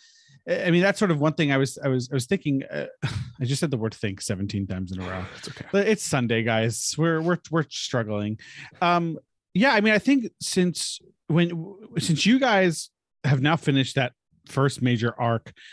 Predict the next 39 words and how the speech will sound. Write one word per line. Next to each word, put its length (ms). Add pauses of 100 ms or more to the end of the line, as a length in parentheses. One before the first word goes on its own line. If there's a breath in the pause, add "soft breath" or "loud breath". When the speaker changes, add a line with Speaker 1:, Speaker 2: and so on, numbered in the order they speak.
(380 loud breath)
Speaker 1:
of 320
the 80
campaign, 580
and 100
you're 120
no 120
longer, 320
like, 300 (220)
there's 180
a, 140 (120)
you 100
know, 100
the 280
war 360
is 120
basically 380
over. 180
There's 240
no, 460 (500 loud breath)
uh, 240
y-, 220
the 100
resist-, 360
you 60
don't 100
have 120
to 80
meet 240
the 40
resistance 380
at 80
a 40
s-, 140
at 120
a 40
specific 520
time, 380
and, 120
like, 160